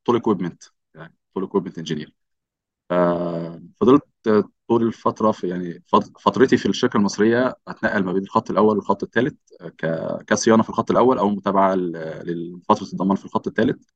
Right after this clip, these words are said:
آه، طول الفترة دي، آه، كان في طبعًا اختبارات في، في أنظمة معدات التذاكر في الخط التالت أو نظام الكونتاكت ليس في الخط الأول والتاني.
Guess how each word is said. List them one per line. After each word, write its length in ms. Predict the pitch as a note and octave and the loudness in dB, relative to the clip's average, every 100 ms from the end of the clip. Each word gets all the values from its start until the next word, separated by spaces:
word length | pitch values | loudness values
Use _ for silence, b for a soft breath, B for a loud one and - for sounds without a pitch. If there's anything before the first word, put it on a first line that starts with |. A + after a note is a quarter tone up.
| _ _ _ _ _ _ _ | _ _ _ _ _ _ _
آه، 260 | G2+ G2 F#2+ | 2 6 6
طول 160 | - A#2+ | 6 4
الفترة 320 | A#2 A#2 G2+ | 4 2 0
دي، 420 | G#2 A2 G#2 F#2+ | 0 0 0 -2
آه، 140 | F#2 | -4
كان 160 | F#2 G2+ | -2 -4
في 240 | - G#2+ | -2 -2
طبعًا 280 | G2+ G2 G2 | 0 0 0
اختبارات 380 | F#2+ F2+ F#2 F#2+ | -2 -4 -2 -2
في، 560 | - E2 E2 E2+ E2 E2 _ _ _ _ _ _ _ _ | -4 -8 -8 -12 -16 -20 _ _ _ _ _ _ _ _
في 120 | - | -2
أنظمة 420 | F2+ F2+ G2 A2 G#2 | 0 0 2 2 4
معدات 220 | G2+ G#2 | 2 2
التذاكر 260 | G2+ G2+ - | 2 0 -4
في 80 | |
الخط 180 | - G2 | -4 -4
التالت 340 | - G#2 G#2+ - | 0 2 2 2
أو 220 | G#2 G2+ | 2 2
نظام 220 | F#2+ G2+ | 2 0
الكونتاكت 380 | G2 F#2+ G2 - | -2 -6 -8 -6
ليس 100 | F#2+ | -8
في 60 | |
الخط 200 | - - | -4 -2
الأول 180 | E2+ G2+ | 2 4
والتاني. 380 | F#2+ G2+ B2 B2+ | 4 4 4 2